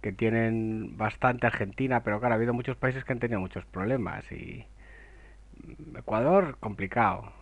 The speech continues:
eh, Brasil, bueno, bien, también bien, pero complicado, de vez en cuando ya. Venezuela, por problemas, Bolivia, problemas, Argentina tiene problemas.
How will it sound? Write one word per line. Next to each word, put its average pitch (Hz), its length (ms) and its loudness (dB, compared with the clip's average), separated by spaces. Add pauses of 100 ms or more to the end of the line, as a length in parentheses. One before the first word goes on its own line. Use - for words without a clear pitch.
(240)
eh, 101 800 -4 (1400)
Brasil, 156 600 4
bueno, 120 320 4 (120)
bien, 110 420 2
también 113 300 0
bien, 143 200 2
pero 110 200 0
complicado, 95 560 -4 (240)
de - 60 -10
vez 98 160 -8
en 110 80 -6
cuando 92 260 -6
ya. - 200 -10
Venezuela, 135 640 2
por 117 140 -2
problemas, 104 600 0
Bolivia, 127 360 0
problemas, 113 540 0
Argentina 110 460 -4
tiene 131 200 -2
problemas. 117 560 0